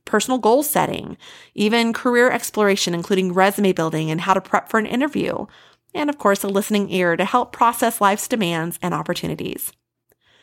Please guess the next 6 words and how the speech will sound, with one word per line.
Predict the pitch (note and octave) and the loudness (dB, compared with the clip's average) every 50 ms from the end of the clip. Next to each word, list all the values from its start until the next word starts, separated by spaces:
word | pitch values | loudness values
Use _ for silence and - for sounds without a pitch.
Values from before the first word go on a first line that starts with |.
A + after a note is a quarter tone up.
| _ _ - | _ _ 0
Overall, | - D4 E4+ - E4+ C4+ B3 A#3+ A#3 A#3+ A#3+ A#3 - - - - - - | 0 2 2 4 4 6 6 6 6 4 2 -2 -8 -18 -20 -16 -4 0
coaching | E4 D#4 C#4 F4+ F4 E4 | 0 0 2 2 0 0
for | - D4+ | 0 0
businesses | G#3+ G#3+ G3+ - A3 A3 - - A#3+ C#4+ C#4+ - | 2 2 0 0 -2 -2 0 2 2 2 2 0
or | F3+ F#3 A3 B3+ | -2 -2 -2 -2
personal | - - - E3 D#3+ - - E3+ F#3 B3 D4 | -4 -4 -4 -4 -4 -2 -2 -2 0 0 -2